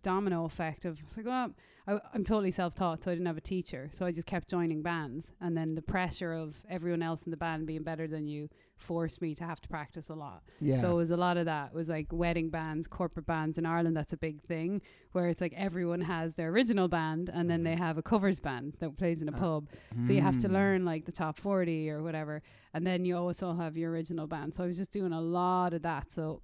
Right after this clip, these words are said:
Speaker 1: the stage just became my teacher really, really fast. And then Ireland's such a small, um, scene as well that once you're kinda in it, you're being recommended pretty fast.
Speaker 2: Yeah.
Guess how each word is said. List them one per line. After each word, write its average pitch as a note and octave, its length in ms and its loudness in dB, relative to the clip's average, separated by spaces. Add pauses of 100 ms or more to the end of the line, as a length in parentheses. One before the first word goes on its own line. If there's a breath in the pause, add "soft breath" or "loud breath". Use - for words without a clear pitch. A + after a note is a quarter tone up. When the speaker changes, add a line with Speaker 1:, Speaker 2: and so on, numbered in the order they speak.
Speaker 1:
the F3+ 120 0
stage F#3 520 0
just F3+ 200 -6
became E3+ 260 0
my D#3+ 120 0
teacher D#3+ 360 -2
really, D#3+ 260 0
really D3+ 180 0
fast. D3+ 500 -6
And E3+ 160 -2
then E3+ 180 0
Ireland's G#3 340 6
such F#3 160 0
a F3 40 4
small, F3+ 560 4 (500 loud breath)
um, D#3+ 420 -2 (600)
scene F#3+ 540 0
as F3+ 160 0
well F#3+ 280 2
that F3 120 0
once F#3+ 280 2
you're F3 380 2
kinda F3+ 260 0
in G3+ 160 2
it, A3 300 0 (280)
you're F#3+ 140 0
being F#3+ 260 2
recommended F#3 540 0
pretty G3 200 2
fast. G#3+ 440 -2
Speaker 2:
Yeah. C3 320 2